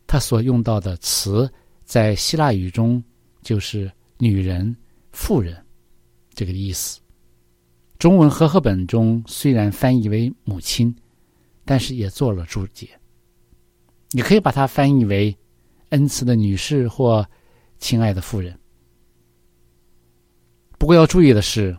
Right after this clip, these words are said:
在当时的希腊语文学作品中，这个词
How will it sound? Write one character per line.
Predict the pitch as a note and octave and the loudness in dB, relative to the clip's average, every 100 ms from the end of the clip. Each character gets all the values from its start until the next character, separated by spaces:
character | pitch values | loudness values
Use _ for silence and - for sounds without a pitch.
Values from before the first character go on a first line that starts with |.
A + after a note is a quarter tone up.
| - | -12
在 | - C#3+ A#2 | -2 2 2
当 | C3+ E3+ E3+ | 2 2 2
时 | - A#2+ | 0 0
的 | A2+ | 0
希 | - | 0
腊 | B2 A2+ | 0 0
语 | F#2+ F#2 G2 - | 0 -4 -8 -6
文 | A2 A#2+ | 0 0
学 | - A2 | 0 -4
作 | A#2 | -4
品 | G2+ F2+ | -4 -6
中， | F#2+ G2+ G#2 - _ _ _ | -4 -4 -4 -10 _ _ _
这 | F3 | -2
个 | B2 | 0
词 | - G#2 G#2 | -2 -2 -2